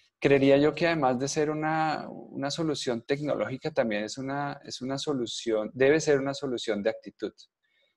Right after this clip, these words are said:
Debe ser una solución también de hallarle la mecánica a este tipo de cosas, porque como fue de sopetón, a muchos nos tocó, eh, reaprender desde este lado, reaprender cómo dirigir,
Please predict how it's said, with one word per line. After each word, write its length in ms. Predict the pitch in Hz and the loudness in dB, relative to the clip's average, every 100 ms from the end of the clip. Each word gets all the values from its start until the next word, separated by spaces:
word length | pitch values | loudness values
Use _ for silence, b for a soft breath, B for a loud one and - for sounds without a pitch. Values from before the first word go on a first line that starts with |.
| _ | _
Debe 140 | - 117 | -2 0
ser 160 | 131 | 0
una 140 | 135 135 | 0 0
solución 560 | 151 139 117 - 104 | 0 0 0 0 0
también 340 | 104 120 120 117 | 0 0 0 0
de 180 | 127 127 | 2 4
hallarle 380 | 110 107 104 | 4 4 2
la 140 | 113 123 | 2 0
mecánica 560 | 113 - 104 104 104 | -2 -2 -2 -2 -2
a 20 | 110 | -4
este 180 | - | -4
tipo 300 | 110 - - | -10 -10 -6
de 100 | 110 | -6
cosas, 380 | - 107 - - | -6 -12 -12 -12
porque 280 | - 110 - | -10 -10 -10
como 500 | - 117 107 104 - _ | -4 -2 2 0 0 _
fue 240 | - 127 | 2 4
de 80 | 127 | 4
sopetón, 680 | - 139 135 - 117 107 - _ _ b b b - | 2 -2 -2 2 2 0 -12 _ _ b b b 0
a 140 | 120 | 2
muchos 340 | 120 123 135 139 | 4 2 0 -2
nos 200 | 143 143 | -2 -2
tocó, 520 | 131 - 113 104 107 _ _ _ _ _ | -4 2 4 4 0 _ _ _ _ _
eh, 540 | - 110 101 98 - 110 | -4 0 0 -2 -6 -2
reaprender 880 | 123 120 - 117 110 107 107 104 - _ _ _ _ _ _ _ | 6 6 6 2 2 6 6 6 2 _ _ _ _ _ _ _
desde 460 | - 104 110 101 107 | -12 -2 -2 0 0
este 240 | 98 - | 2 4
lado, 400 | 131 123 107 107 - - b _ | 8 8 8 4 0 -14 b _
reaprender 680 | 117 120 - 117 110 113 107 113 | -2 0 2 0 4 2 2 0
cómo 280 | 135 139 | 0 2
dirigir, 500 | 143 139 120 110 101 | 2 2 0 2 2